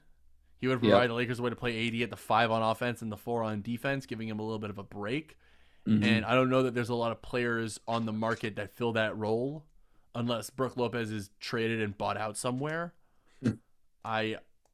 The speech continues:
Speaker 1: I, I don't know. I, I, I, uh, I definitely don't know. Uh, and, but my expectation is that they get a buyout guy to be, that can play the big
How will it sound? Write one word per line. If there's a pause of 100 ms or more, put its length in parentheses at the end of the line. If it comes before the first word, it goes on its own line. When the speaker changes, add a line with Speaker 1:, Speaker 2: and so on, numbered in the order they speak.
(420)
Speaker 1:
I, (140)
I
don't
know.
I,
I,
I,
uh, (160)
I
definitely
don't
know. (100)
Uh,
and,
but
my
expectation
is
that
they
get
a
buyout
guy
to
be, (460)
that
can
play
the
big